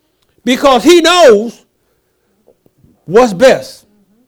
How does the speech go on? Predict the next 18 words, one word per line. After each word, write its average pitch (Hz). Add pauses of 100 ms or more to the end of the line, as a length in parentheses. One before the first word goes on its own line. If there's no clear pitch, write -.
(640)
He 339
knows 269
what 254
it 262
will 254
do. 214 (2750)
Man 349
has 269
forgotten 208
who 285
is 240
the 190
creature 190 (1300)
and 165
who 226
is 226
the 233
creator. 160